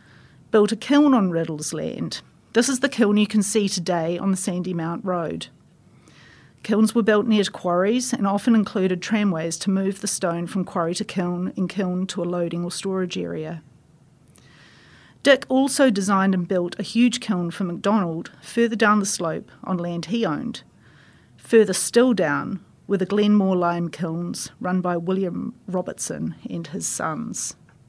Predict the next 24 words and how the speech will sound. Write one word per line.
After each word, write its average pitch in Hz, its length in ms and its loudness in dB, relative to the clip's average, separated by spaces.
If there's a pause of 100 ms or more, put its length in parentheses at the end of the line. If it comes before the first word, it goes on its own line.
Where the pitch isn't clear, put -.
(520)
As 214 140 0
well 247 120 4
as 226 120 2
being 226 240 4
a 202 40 2
useful 202 400 0
building 214 480 4
material, 170 720 -2 (140)
limestone 185 580 0
was 180 140 -2
quarried 175 340 -2
for 170 120 -8
burning 185 520 2
to - 100 -10
create - 540 -6
quicklime, 165 760 -8 (220)
which - 180 -8
could 190 140 -2
be 185 80 -2
used 175 380 -2
in 185 100 0
both 196 280 -2
the 202 120 0
agricultural 202 880 0